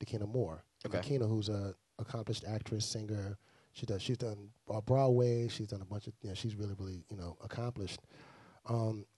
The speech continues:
Speaker 1: she was venturing off into singing, right, you know, and she knew that I wrote songs. And she was like, you know, this, this is high school. So she was like, you know, "Brian, I want you to write me some songs."
Speaker 2: Okay.
Speaker 1: And I would, you know, I would write songs on the spot, you know, like, literally,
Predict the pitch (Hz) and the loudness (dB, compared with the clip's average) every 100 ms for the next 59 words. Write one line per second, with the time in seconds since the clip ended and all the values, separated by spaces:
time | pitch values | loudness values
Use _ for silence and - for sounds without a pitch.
0 | - _ - - 131 127 127 123 131 120 | -20 _ -4 2 6 6 4 2 2 2
1 | 113 110 110 - 110 107 - 160 85 - | 2 0 -2 2 2 4 2 0 -2 -12
2 | _ _ - 104 110 120 107 110 - - | _ _ -6 -4 -4 -4 -4 -4 -6 -18
3 | _ _ _ 113 113 110 107 - 127 117 | _ _ _ -4 0 0 0 0 6 6
4 | 110 110 113 - 175 123 - - _ _ | 6 2 0 -2 0 -2 -4 -12 _ _
5 | _ - 113 113 107 107 101 101 120 104 | _ -8 -2 0 0 0 -2 -4 -2 2
6 | 131 - 190 170 - 123 113 - 82 - | 0 0 -2 -2 -2 -2 -2 -2 -8 -10
7 | _ - - - - - - 123 113 - | _ -20 -20 -20 -14 2 6 6 6 0
8 | _ - 110 101 135 131 123 123 110 110 | _ -4 -2 0 2 2 2 4 4 2
9 | 98 117 147 170 - - - - 175 175 | -4 -2 0 0 -4 -14 -14 -4 0 4
10 | 123 156 95 92 _ _ _ 165 104 120 | 2 2 -4 -8 _ _ _ -2 -2 -2
11 | 107 127 117 107 110 113 - 107 78 - | -2 -4 -4 -8 -10 -8 -6 -6 -8 -12
12 | 113 95 95 - - 104 101 117 120 113 | -14 -10 -12 -14 -10 -8 -6 0 2 2
13 | 113 110 | 2 -2